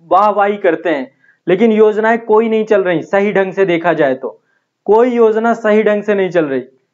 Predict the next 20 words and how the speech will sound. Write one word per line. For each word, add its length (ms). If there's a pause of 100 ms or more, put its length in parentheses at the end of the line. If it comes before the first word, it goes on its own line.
(340)
कोई 240
योजना 380
सही 200
ढंग 180
से 140
नहीं 160
चल 200
रही, 120 (280)
ये 300
condition 520
है। 120 (520)
सही 160
ढंग 200
से 120
कैसे? 360 (640)
skill 320
development 500
program 380
चलाया 320
गया, 220